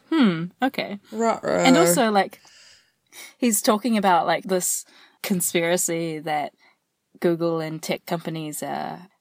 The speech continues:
Speaker 1: are trying to funnel more women into coding and to try and, like, f-, funnel more, uh, diversity into places of power. And it's like, women engineers make up less than twenty percent of your engineering team. And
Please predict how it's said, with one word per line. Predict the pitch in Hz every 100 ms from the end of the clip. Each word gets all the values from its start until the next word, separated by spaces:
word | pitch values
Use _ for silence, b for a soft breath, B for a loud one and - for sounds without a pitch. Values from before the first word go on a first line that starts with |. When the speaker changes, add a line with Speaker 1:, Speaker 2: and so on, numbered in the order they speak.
| -
Speaker 1:
are | 170
trying | - 175 170
to | 165
funnel | - - 175 160 156
more | 160 151 151
women | 151 156 147
into | 147 151 156
coding | - 151 151 135 -
and | -
to | 160
try | - 151 151
and, | -
like, | - - - -
f-, | _ _
funnel | - 165 165 160 156 - b b b _ _ _ _
more, | - 175 151 139
uh, | 160 160
diversity | 170 156 156 165 156 151
into | 156 165
places | - 160 - -
of | -
power. | - -
And | - 185
it's | 196 214
like, | 220 - _ _ _ _ _ _ _ _ _ -
women | 247 339 330
engineers | 247 208 180 180
make | 170
up | 165 -
less | - -
than | 175
twenty | - 175 165
percent | 165 - 143 -
of | 170 160
your | 156
engineering | 156 151 147 147 156
team. | - - - 165 b b b
And | 170 175 175 175